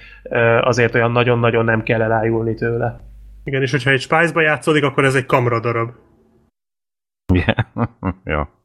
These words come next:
Speaker 3: Akkor folytasd te!
Speaker 2: Öm,
Speaker 3: Szerinted?
Speaker 2: <laughs> én, én, én is nagyon élveztem, tehát a, engem ez a politikai része annyira nem zavart, mert, ö,
Speaker 3: Aha.
Speaker 2: én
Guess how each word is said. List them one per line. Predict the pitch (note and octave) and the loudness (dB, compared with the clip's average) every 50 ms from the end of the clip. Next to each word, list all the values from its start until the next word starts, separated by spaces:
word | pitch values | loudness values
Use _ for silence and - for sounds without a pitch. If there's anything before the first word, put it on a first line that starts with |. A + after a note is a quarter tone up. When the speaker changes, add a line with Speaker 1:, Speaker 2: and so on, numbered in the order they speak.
| _ _ _ - - G#2+ G#2 - - - _ _ _ _ _ - - - - | _ _ _ -12 -8 -6 -6 -6 -8 -12 _ _ _ _ _ -20 -20 -6 -4
Speaker 3:
Akkor | - C#3 - E3+ E3+ | -4 -2 0 -2 -2
folytasd | - C4+ D#3 B2+ - C3 B2+ - - | 0 0 -2 -2 0 -2 -4 -4 -4
te! | - D#3+ C3 G#2+ - _ _ _ _ _ - - - - - _ _ _ _ _ _ _ _ _ _ _ _ | -2 -2 -2 -2 -4 _ _ _ _ _ -20 -20 -20 -20 -20 _ _ _ _ _ _ _ _ _ _ _ _
Speaker 2:
Öm, | - F#3+ G#3 G#3+ A3 | 2 4 4 6 6
Speaker 3:
Szerinted? | A3 B2 A#2+ D3 D3 - - - - - D#3+ - - E3+ - - - - - - - - - - - - - - | 6 6 4 2 2 -2 -6 -6 -4 -4 -4 -2 -2 -2 -4 -4 -8 -12 -12 -10 -12 -12 -12 -10 -8 -6 -6 -6
Speaker 2:
<laughs> | G#5 - - D4+ - - - - G#2 G2+ G2+ F2+ F2+ F#2 - - | -4 -2 -2 -2 -2 -6 -12 -6 -2 -2 -2 -2 -2 -4 -4 0
én, | - G3 G#3 A#3 A#3 A3+ - - - G#3+ A#3 A#3 G#3+ F#3+ | 2 4 4 4 4 2 -2 -8 -6 -2 -2 0 0 2
én, | G#3+ A3 A#3 A#3 - | 2 2 2 0 0
én | - G#3+ G3+ F3+ | 2 4 4 4
is | E3 E3+ | 4 4
nagyon | E3+ D#3+ D3+ D3 D3 | 2 2 2 2 2
élveztem, | D3 D3 D3 C#3+ D3 C3 - - D#3 D#3 F3 E3 | 2 2 2 0 -2 -2 0 0 2 2 2 2
tehát | F3 D#3 - D#3 | 0 0 2 4
a, | D3+ D3+ D3+ D3 - - - - E3+ F3 D#3+ E3 E3+ | 4 4 4 2 -2 -8 -8 -4 -2 -2 -2 -2 -2
engem | F3 F3 E3+ F3 F3+ | -2 0 0 2 2
ez | F3 E3 | 2 0
a | F3 | 0
politikai | - G3 F#3+ G3 F#3 - F3+ - F#3 F#3 F#3+ | 2 2 2 2 2 0 -2 0 4 4 6
része | F#3 F#3 G3 F#3 - - F#3+ | 6 6 4 4 2 0 2
annyira | F#3 F#3 F#3+ F#3+ F#3 F#3+ | 2 4 4 4 4 4
nem | A3+ B3+ A3 | 4 4 4
zavart, | D3 C#3 C#3+ C#3+ D3+ D#3 D3+ - | 2 2 2 4 2 2 2 0
mert, | E3 D3+ D3+ D3+ | 0 0 0 0
ö, | D3+ D3 D3+ C#3+ | 0 -2 -2 0
Speaker 3:
Aha. | D3+ - F2+ F2+ F2 F2 - - - - _ _ _ _ _ _ _ _ | 0 2 2 2 0 -2 -6 -14 -20 -20 _ _ _ _ _ _ _ _
Speaker 2:
én | - E3 D#3 D#3 E3 E3 E3 - | 0 2 4 4 2 2 -2 -8